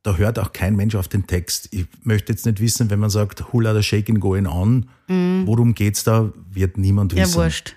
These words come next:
Speaker 2: Ja.
Speaker 1: Twist and Shout.
Speaker 2: Ja. Blues with
Speaker 1: Äh,
Speaker 2: Shoes.
Speaker 1: Blues with
Speaker 2: Egal,
Speaker 1: Shoes.
Speaker 2: ja.
Speaker 1: Es also da liegt ein anderer Schwerpunkt. Beim Rock'n'Roll, das geht direkt in die Beine und erfüllt den Zweck, indem die Leute einfach gute Laune haben, sich dazu bewegen wollen.
Speaker 2: Mhm.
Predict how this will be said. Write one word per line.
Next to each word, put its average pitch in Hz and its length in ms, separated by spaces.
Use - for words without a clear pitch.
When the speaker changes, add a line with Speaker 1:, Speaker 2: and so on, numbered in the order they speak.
Speaker 2:
Ja. 175 140
Speaker 1:
Twist 117 220
and 110 140
Shout. 95 580
Speaker 2:
Ja. 170 340
Blues 190 220
with - 80
Speaker 1:
Äh, - 40
Speaker 2:
Shoes. 196 500
Speaker 1:
Blues 131 260
with 127 80
Speaker 2:
Egal, 139 140
Speaker 1:
Shoes. 120 260
Speaker 2:
ja. 175 140
Speaker 1:
Es 107 200
also 107 180
da 123 120
liegt 131 280
ein 127 220
anderer 117 260
Schwerpunkt. 92 520
Beim 95 140
Rock'n'Roll, 107 420
das 117 160
geht 113 220
direkt 143 280
in 120 80
die 107 60
Beine 117 580
und 120 480
erfüllt 113 400
den 117 120
Zweck, 104 280
indem 104 240
die 104 80
Leute 85 320
einfach 92 240
gute 110 280
Laune 107 360
haben, 110 260
sich 113 160
dazu 101 260
bewegen 85 440
wollen. 175 320
Speaker 2:
Mhm. 185 240